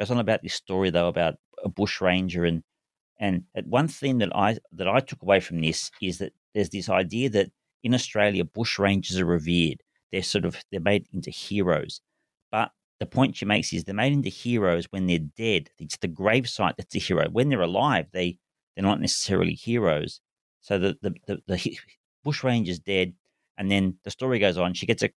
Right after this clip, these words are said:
couple of parking fines, and the question is, does she do what her dad says and goes and fights? It's sort of ironic that a person with Indigenous heritage could be fined for s-, parking a car on their own land, their own country. But anyhow, that's how it is.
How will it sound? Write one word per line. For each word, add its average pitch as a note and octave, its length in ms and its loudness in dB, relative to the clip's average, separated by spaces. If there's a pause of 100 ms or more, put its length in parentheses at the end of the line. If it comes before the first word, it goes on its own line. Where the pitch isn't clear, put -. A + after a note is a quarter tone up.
(140)
couple F#2+ 240 0
of E2+ 100 -2
parking F#2+ 440 0
fines, F#2 500 -2 (380)
and F#2+ 120 0
the F2+ 60 0
question G#2+ 400 -2
is, F2+ 140 2
does F2+ 120 -14
she - 140 -4
do A2 120 2
what A2 160 2
her G#2+ 100 -2
dad F2 340 0
says F2+ 220 -4
and F2+ 100 2
goes E2+ 220 4
and E2+ 120 -6
fights? F2 360 0
It's - 120 -20
sort A2+ 120 -2
of F#2 100 0
ironic F2+ 460 2
that D#2+ 140 -4
a - 40 -14
person G#2 340 0
with - 140 -2
Indigenous F2+ 560 0
heritage F2+ 500 0
could - 140 -18
be F#2 80 0
fined F2+ 460 0
for F2+ 260 0 (260)
s-, - 220 -14 (140)
parking G2 420 -2
a D#2+ 60 -4
car F#2 260 0
on F2+ 140 2
their F2 160 4
own F2 160 2
land, E2+ 340 0
their E2 140 -2
own E2+ 160 0
country. F2+ 340 -2
But F#2+ 180 0
anyhow, F2 340 0
that's E2 200 -2
how E2 160 -2
it E2 80 -2
is. D#3 220 0